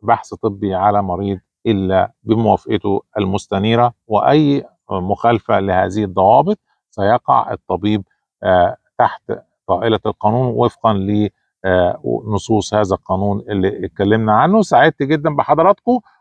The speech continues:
ونلتقي دومًا على خير، والسلام عليكم ورحمة الله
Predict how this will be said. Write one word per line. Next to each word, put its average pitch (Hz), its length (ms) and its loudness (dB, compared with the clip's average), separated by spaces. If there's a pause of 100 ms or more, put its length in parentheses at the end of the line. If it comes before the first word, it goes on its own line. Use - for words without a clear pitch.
(120)
ونلتقي 143 680 2
دومًا 127 360 2
على 117 240 2
خير، 123 260 0
والسلام 110 520 0
عليكم 95 480 0
ورحمة 92 420 0
الله 87 380 -2